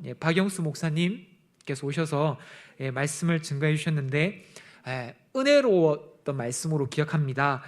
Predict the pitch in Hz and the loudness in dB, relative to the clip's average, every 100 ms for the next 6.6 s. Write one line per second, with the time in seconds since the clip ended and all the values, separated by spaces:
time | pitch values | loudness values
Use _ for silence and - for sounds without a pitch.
0 | - - - 170 160 147 - - - 170 | -18 -20 2 2 4 0 -4 -8 2 4
1 | 233 233 247 226 185 156 139 123 139 139 | 4 4 6 6 6 2 -2 2 4 2
2 | 127 135 139 175 170 165 170 - 170 139 | 0 -6 -4 -2 0 0 -2 0 0 2
3 | 139 151 123 - - - - 127 170 247 | 4 2 2 -6 -18 -12 -10 0 2 2
4 | 185 156 170 147 135 127 127 117 123 151 | 0 0 0 0 -4 -6 -6 -6 -4 -4
5 | 135 135 127 - 151 156 175 156 135 127 | -2 -4 -6 -6 -4 -4 -2 0 0 -2
6 | 160 139 131 160 123 | -2 -2 2 2 0